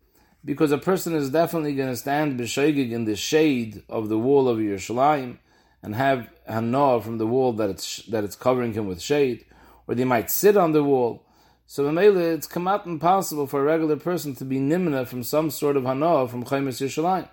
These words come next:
So the same svar we saw before, the Nitin Torah L'Malachi Ashoris, and therefore Kosnas Kohun are not subject to Meila. So too, Chayma Se'ir and Mugdalim are also not subject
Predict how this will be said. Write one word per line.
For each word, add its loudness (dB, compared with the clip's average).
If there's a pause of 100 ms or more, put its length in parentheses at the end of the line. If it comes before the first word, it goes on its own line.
(760)
So -6
the -4
same 2
svar 2
we 0
saw -2
before, 2
the 2
Nitin -4
Torah 2
L'Malachi -2
Ashoris, 0 (460)
and -6
therefore 2
Kosnas -2
Kohun -2
are -2
not 0
subject 0
to -4
Meila. -4 (400)
So 2
too, 2
Chayma 2
Se'ir 2
and -2
Mugdalim 0
are -2
also -4
not -2
subject 0